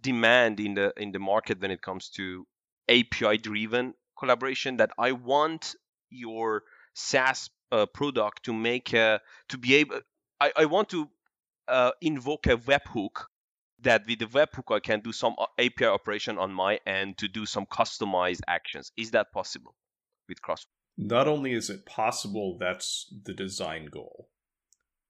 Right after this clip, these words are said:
Speaker 2: So
Speaker 1: Perfect.
Speaker 2: what you're, what you're talking about is actually a really important part about what we can offer as a service. So it's not just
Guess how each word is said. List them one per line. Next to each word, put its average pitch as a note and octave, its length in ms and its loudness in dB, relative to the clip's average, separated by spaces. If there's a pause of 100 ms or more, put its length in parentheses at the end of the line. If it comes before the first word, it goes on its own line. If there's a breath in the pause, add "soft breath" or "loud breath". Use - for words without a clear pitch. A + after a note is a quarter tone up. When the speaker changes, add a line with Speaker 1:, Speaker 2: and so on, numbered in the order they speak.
(120)
Speaker 2:
So F#2+ 500 -4
Speaker 1:
Perfect. - 340 -2
Speaker 2:
what B2 300 0
you're, C3 380 -2
what C#3 160 0
you're E3 120 2
talking B2 340 0
about G#2 220 0
is G2 120 -4
actually G2+ 300 -2
a F#2+ 40 -4
really G2 320 -6
important F#2+ 480 -10
part E2+ 340 -8
about E2 460 -10 (220)
what G2 260 -8
we G2+ 80 -10
can F#2 180 -10
offer E2+ 560 -10
as D#2 300 -10
a D#2 60 -14
service. - 520 -12 (600 soft breath)
So G2 360 -4
it's A#2 200 -4
not B2+ 380 -2 (180)
just - 400 -4